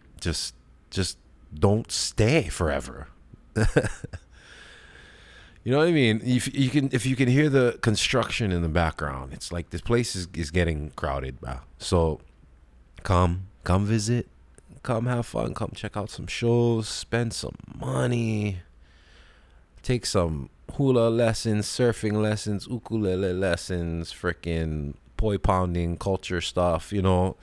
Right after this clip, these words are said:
whatever you gotta do. Come out and have fun, but hey, don't forget to go home, man. "No forget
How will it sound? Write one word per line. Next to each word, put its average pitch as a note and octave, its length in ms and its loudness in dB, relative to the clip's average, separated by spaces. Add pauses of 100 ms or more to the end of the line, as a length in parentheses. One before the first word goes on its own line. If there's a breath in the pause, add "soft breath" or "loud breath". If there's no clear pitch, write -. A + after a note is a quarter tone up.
(720 soft breath)
whatever A#2+ 340 0
you G2+ 80 2
gotta F2+ 260 2
do. F2+ 480 0 (160)
Come C3 160 6
out B2 160 4
and A2+ 80 4
have A2+ 140 4
fun, G#2 240 2
but E2 220 0 (200)
hey, C#2+ 380 -4 (100)
don't D2 100 -4
forget - 260 -10
to - 60 -4
go C2+ 120 -6
home, C#2 300 -4
man. C#2 160 -10 (1000)
"No D2+ 240 -2
forget C#2+ 440 -10